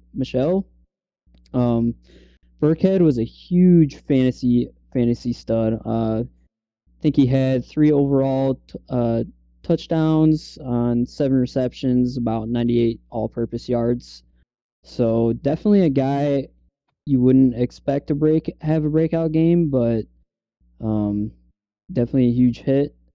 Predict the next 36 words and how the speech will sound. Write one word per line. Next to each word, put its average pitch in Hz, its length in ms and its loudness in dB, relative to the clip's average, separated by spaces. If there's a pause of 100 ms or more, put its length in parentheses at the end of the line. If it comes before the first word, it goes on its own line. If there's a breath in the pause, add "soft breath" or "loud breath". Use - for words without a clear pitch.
(140)
Um, 113 460 -4
and 131 140 0
then 127 360 4
my 127 220 0
dud 127 320 -2
of 202 140 0
the 214 80 2
game 220 520 0 (920)
has 160 280 -2
to 156 80 -4
be 147 180 6
Darren 139 380 2
Waller. 151 580 0 (160)
Um, 127 600 0 (320)
he's 135 260 -2 (200)
been 151 180 2
battling 143 420 2
some 120 180 -4
injuries. 131 840 2 (120)
Uh, 110 440 -2
obviously 120 480 -2
didn't 117 240 -2
see 123 140 -4
a 110 60 0
lack 113 300 -4
of 110 80 -12
targets. 120 540 -2
I 110 80 -6
think 123 340 -4 (560)
a 127 60 -2
lot 123 140 -2
of 123 60 0
that 127 260 -2 (200)
goes 120 300 2
into 117 640 -2
how 117 460 -4